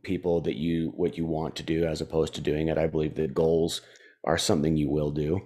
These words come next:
And so we've taken some of the principles in this, and the girls have adopted it, and, and we've adopted it as, uh, Tiff and I, uh, as parents as well, and to move forward and,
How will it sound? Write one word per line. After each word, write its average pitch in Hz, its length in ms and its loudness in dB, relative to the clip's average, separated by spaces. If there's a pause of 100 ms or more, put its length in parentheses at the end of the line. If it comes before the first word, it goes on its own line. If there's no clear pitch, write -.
(680)
And 82 180 0
so 85 260 6
we've 95 280 6
taken 90 400 0
some 85 160 -4
of 80 60 -2
the 78 60 -4
principles 80 520 -4
in 78 160 0
this, 80 380 0
and 76 120 0
the 76 100 0
girls 78 260 0
have 78 100 -4
adopted 71 480 -2
it, 104 220 4
and, 78 260 0
and 82 220 2
we've 98 220 4
adopted 78 440 -2
it 80 300 0
as, 73 420 -2 (480)
uh, 73 200 4
Tiff - 260 2
and 78 80 2
I, 73 160 0
uh, 73 240 0
as 76 220 0
parents 82 500 0
as - 100 -10
well, 85 540 2 (500)
and 80 560 2 (240)
to 107 100 -2
move 90 220 2
forward 82 400 -2
and, 78 220 -4